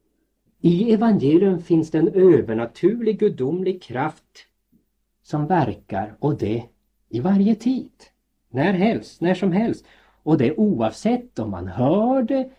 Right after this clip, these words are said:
eller om man läser det hemma, om man sitter och lyssnar till det eller om man tänker på det eller återerinrar sig evangelium.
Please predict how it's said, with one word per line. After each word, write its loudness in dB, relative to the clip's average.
eller 2
om 2
man 2
läser 2
det -2
hemma, 0
om 0
man 2
sitter 0
och 4
lyssnar 2
till -2
det -6
eller -4
om 0
man -4
tänker -6
på -2
det -6
eller -4
återerinrar -4
sig -10
evangelium. -12